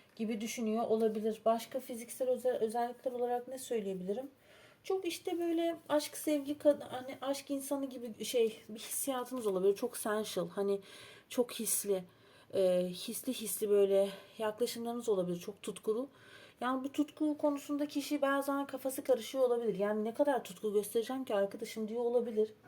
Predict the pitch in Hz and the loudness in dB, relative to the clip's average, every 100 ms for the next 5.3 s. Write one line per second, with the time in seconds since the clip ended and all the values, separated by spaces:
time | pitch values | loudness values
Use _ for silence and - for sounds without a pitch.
0 | - _ _ - - - - - - - | -20 _ _ -20 -20 -20 -20 -20 -6 4
1 | 202 196 190 185 180 - 196 214 240 - | 6 8 6 4 -2 -4 0 0 -2 -6
2 | 247 240 - 349 247 208 175 175 202 214 | -6 -4 0 0 4 4 4 4 4 4
3 | 214 233 240 233 - 226 214 220 285 294 | 2 -4 -4 -6 4 6 8 6 4 2
4 | - 214 202 240 294 254 214 190 175 170 | 2 4 6 4 2 2 4 4 4 2
5 | 180 269 - | 2 0 0